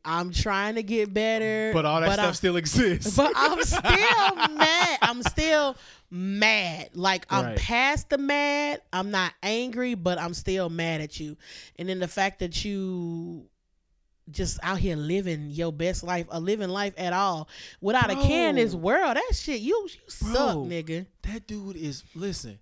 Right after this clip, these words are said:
Speaker 2: this is the one thing you never think about.
Speaker 1: Uh-huh.
Speaker 2: But because I'm a man,
Speaker 1: Mm-hmm.
Speaker 2: and I'm, not just 'cause I'm a man, because I'm, I'm logical,
Speaker 1: Mm-hmm.
Speaker 2: this is what I think about. He is fucking miserable.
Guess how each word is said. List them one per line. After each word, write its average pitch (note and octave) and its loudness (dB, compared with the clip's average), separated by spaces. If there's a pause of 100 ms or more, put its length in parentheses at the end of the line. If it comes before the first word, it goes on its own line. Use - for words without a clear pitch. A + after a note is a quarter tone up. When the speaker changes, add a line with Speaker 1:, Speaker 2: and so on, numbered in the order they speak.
(280)
Speaker 2:
this G3+ 2
is F#3+ -4
the E3 2
one D#3+ -2
thing D#3 -6
you D3 0
never C3+ -2
think B2+ -6
about. G2+ -12
Speaker 1:
Uh-huh. E3 -6 (420)
Speaker 2:
But B2+ -8
because D3+ -2
I'm F3 -4
a C#3+ -8
man, C3+ -4
Speaker 1:
Mm-hmm. E3 -12
Speaker 2:
and C#3 -6
I'm, C3+ -12 (100)
not F#3+ -2
just D#3 -4
'cause D3 -2
I'm A#2+ -8
a A2+ -8
man, A#2+ -6
because B2 -10
I'm, B2+ -10
I'm B2+ -10
logical, A#2 -8 (140)
Speaker 1:
Mm-hmm. E3+ -8
Speaker 2:
this D3+ -6
is B2+ -10
what C3 -4
I B2+ -4
think A#2 -12
about. G2+ -14 (500)
He A#3 -6
is D#3 -8
fucking C#3 -8
miserable. C#3+ -4